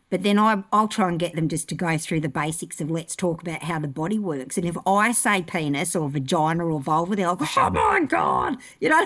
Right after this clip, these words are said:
<laughs> it's so funny, like, the, you know, the difference in,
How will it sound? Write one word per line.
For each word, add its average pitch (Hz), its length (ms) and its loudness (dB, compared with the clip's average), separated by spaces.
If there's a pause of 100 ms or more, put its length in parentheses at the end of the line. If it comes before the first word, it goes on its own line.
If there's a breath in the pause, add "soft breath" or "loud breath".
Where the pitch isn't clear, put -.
<laughs> - 100 -20
it's 605 240 0
so 698 220 4
funny, 311 480 4
like, 269 320 4
the, 240 340 2
you 269 140 2
know, 254 160 4
the 226 180 4
difference 220 880 2
in, 214 320 6